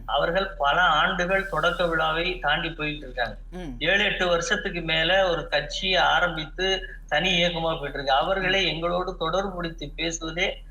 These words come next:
Speaker 1: முதல்ல வந்து இன்றைய காலகட்டத்திற்கும் இன்றைய அரசியல் சூழலுக்கும் ஒவ்வாத ஒரு நிலைமை. முதல்
Speaker 2: ம்.
Speaker 1: ஒரு
Speaker 2: ம்.
Speaker 1: காரணம். இன்னொன்று, அதிமுக, அமமுகவில் பயணித்த பல பேர்
Speaker 2: ம்.
Speaker 1: இன்றைக்கு தாய் கழகத்துக்கு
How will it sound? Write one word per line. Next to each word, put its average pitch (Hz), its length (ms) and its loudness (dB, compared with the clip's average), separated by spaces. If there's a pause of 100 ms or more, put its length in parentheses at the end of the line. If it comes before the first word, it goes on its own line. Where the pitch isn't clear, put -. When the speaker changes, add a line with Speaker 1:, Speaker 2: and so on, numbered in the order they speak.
(220)
Speaker 1:
முதல்ல 170 320 4
வந்து 165 500 0
இன்றைய 175 500 0
காலகட்டத்திற்கும் 165 880 0
இன்றைய 156 420 0
அரசியல் 165 440 -2
சூழலுக்கும் 147 580 -6 (340)
ஒவ்வாத 185 560 2
ஒரு 143 160 -4
நிலைமை. 143 540 -2
முதல் 151 460 -2
Speaker 2:
ம். - 20 -14
Speaker 1:
ஒரு 131 200 -4
Speaker 2:
ம். - 60 -14
Speaker 1:
காரணம். 131 360 0 (240)
இன்னொன்று, 196 540 2
அதிமுக, 214 800 2 (160)
அமமுகவில் 214 720 2
பயணித்த 156 560 0 (500)
பல 180 260 2
பேர் 196 500 -2 (240)
Speaker 2:
ம். 160 120 -10
Speaker 1:
இன்றைக்கு 185 640 2
தாய் 175 200 4
கழகத்துக்கு 180 800 0